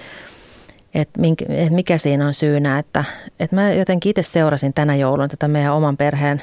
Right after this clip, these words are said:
jouluruokailua, niin mä esimerkiksi teen aika kohtuullisen pienen annoksen rosollia,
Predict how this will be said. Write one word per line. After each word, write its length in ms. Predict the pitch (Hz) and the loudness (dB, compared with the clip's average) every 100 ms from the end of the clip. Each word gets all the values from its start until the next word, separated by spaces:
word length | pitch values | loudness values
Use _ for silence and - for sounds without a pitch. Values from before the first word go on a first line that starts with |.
| - | -4
jouluruokailua, 1500 | 151 139 139 - - _ _ - 156 156 151 156 147 151 156 | 0 2 2 -2 -8 _ _ -8 0 0 2 0 2 2 0
niin 160 | 160 156 - - - - - - - - | 0 -2 -10 -20 -20 -20 -20 -20 -12 0
mä 140 | 208 | 2
esimerkiksi 500 | 196 196 190 180 - | 4 2 2 0 0
teen 160 | 185 180 | 0 2
aika 240 | 185 160 143 - | 2 0 -4 -4
kohtuullisen 720 | - 170 - 156 143 139 143 - | 0 0 2 0 2 0 -2 -4
pienen 460 | - 147 139 135 143 - - - - - - | -2 2 2 0 -2 -6 -12 -12 -16 -20 -8
annoksen 460 | 165 147 139 - 143 | -2 0 0 -2 0
rosollia, 600 | 151 143 135 147 165 190 | 0 2 0 2 2 0